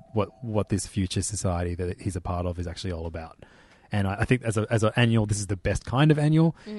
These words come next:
Speaker 1: In fact, I think For the Man Who Has Everything was an annual. Um,
Speaker 2: Maybe.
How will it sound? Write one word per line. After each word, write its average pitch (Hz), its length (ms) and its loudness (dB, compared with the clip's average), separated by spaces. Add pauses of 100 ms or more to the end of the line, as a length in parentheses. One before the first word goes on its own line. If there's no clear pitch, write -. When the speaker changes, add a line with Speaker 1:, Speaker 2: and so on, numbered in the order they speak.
Speaker 1:
In 117 80 2
fact, 120 180 6
I 113 60 8
think 131 300 8
For 117 120 4
the 104 80 4
Man 107 180 2
Who 107 80 4
Has 92 140 0
Everything 123 340 4
was 127 100 6
an 117 100 4
annual. 135 360 2 (800)
Um, 92 460 0
Speaker 2:
Maybe. 104 220 -18